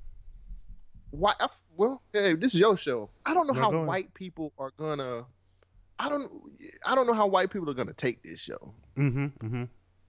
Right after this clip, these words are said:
Speaker 1: You get what I'm saying? And
Speaker 2: Yeah, no, I
Speaker 1: the
Speaker 2: do.
Speaker 1: crazy thing about it is we need that audience that watches The Flash to
Speaker 2: Mm-hmm.
Speaker 1: stay on and watch Black
Speaker 2: Yeah.
Speaker 1: Lightning for the show
Speaker 2: Yeah.
Speaker 1: to survive.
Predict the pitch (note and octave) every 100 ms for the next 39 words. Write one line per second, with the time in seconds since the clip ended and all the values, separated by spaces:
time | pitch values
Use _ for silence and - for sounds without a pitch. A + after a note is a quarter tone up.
0 | _ _ _ - G#3 C4 B3 A3+ - A3
1 | G#3+ F#3+ D3 C#3+ E3 D3+ C#3+ C3+ C3 C3
2 | - A#3+ A#3+ G#3+ G#3+ G3 F#3 E3+ G#3 G#3
3 | - F3 - D#3+ G3 F#3 D#3 C#3+ E3 G3
4 | F#3 E3 D#3 - A2+ D3+ - - C#3+ D#3+
5 | E3+ E3+ - B2+ - G#2+ B2 B2+ E3 -
6 | F3 F#3 F#3 F#3 F#3 - - _ - C3+
7 | B2+ B2+ D#3 D#3 C#3 D3+ D#3+ C3+ A#2 -
8 | A#2+ A2+ A2 A2+ - - _ _ - A2
9 | C#3 C3+ G#2+ G2 G#2 F#2+ - A2+ - B2+
10 | A#2+ F#2 F#2+ G2 F#2 G2+ F3